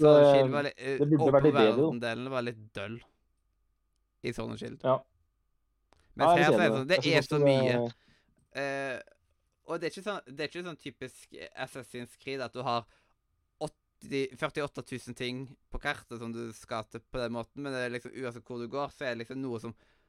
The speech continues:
Speaker 1: «Å, der! Å, der! Å, det er så gøy! Det er så gøy! Det er, det, det er så gøy ut!» Og du bare gjør det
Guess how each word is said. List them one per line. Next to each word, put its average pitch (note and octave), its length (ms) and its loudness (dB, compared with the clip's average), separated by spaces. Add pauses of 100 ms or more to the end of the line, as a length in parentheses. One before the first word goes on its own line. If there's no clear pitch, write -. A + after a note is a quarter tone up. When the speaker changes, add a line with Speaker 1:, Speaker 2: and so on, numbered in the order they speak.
(240)
Speaker 1:
«Å, A3+ 160 2 (180)
der! F3+ 240 0 (240)
Å, F#3+ 140 0
der! E3+ 260 -6 (160)
Å, F#3 160 -8
det F#3 100 -10
er E3+ 60 -16
så E3 80 -12
gøy! B2+ 160 -10
Det F#3 140 -10
er D#3+ 80 -10
så - 60 -6
gøy! A2+ 120 -4
Det F3+ 160 2
er, D#3 80 0
det, F3 240 -10
det D#3+ 80 -14
er D3 80 -12
så A#2 60 -14
gøy A#2 160 -8
ut!» - 80 -20 (260)
Og - 80 -8
du D#3 80 -4
bare E3 160 0
gjør D#3 300 -2
det C#3+ 80 -8